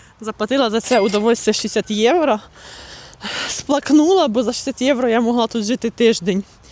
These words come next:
На продуктах я маю на увазі. В общем, і, типу, і зараз ми йдемо просто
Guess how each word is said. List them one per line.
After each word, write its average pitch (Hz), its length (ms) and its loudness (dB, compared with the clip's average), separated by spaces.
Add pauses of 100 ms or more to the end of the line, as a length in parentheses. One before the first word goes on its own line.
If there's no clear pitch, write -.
(360)
На 214 120 -2
продуктах 190 520 -4
я 180 60 -6
маю 170 220 -2
на 160 120 -10
увазі. 165 420 -6 (200)
В 202 100 -6
общем, 175 460 -6
і, 190 60 -8
типу, 208 260 -4
і 208 40 0
зараз 226 300 0
ми 208 120 -4
йдемо 202 300 -4
просто 196 600 -4